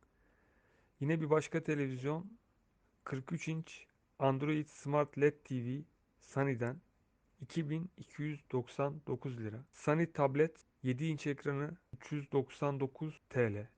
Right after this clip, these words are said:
Yine bir cep telefonu fırsat fiyatı var.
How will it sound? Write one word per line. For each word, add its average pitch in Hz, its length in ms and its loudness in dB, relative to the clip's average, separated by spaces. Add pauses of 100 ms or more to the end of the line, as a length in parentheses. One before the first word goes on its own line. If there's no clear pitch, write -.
(160)
Yine 156 320 0 (120)
bir 139 100 -8
cep 151 280 2
telefonu 123 540 0 (440)
fırsat 139 420 -2
fiyatı 139 340 -2
var. 143 180 0